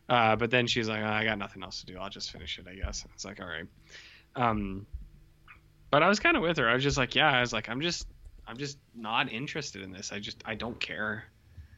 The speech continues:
So it's, there are some good things to it, but on the whole, I was like, "Ugh, ugh.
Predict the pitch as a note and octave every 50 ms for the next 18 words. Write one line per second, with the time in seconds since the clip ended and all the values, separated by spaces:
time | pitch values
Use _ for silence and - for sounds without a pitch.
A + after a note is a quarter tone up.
0 | - - - - - - - A#2 A2+ A#2 C3 D3 - - - - - - - -
1 | - - - - - - E3+ F#3 A3+ C4 D4+ - - - B2 A#2+ C#3+ E3 F3 F#3+
2 | G3+ F#3+ - F#3+ G3 G3+ G3 - - F#3+ F#3 G3+ G3 - C#3+ B2+ B2 B2+ B2+ B2+
3 | A#2+ A2 - - G#2+ G2 A2 B2 C3 B2 A#2+ A#2 A2+ A#2+ A#2 A2+ A2 - A#2 A#2
4 | A2+ A2 G2+ G2+ - - - - - G#2+ G#2+ G#2 G#2 G2+ G#2 G2+ G#2+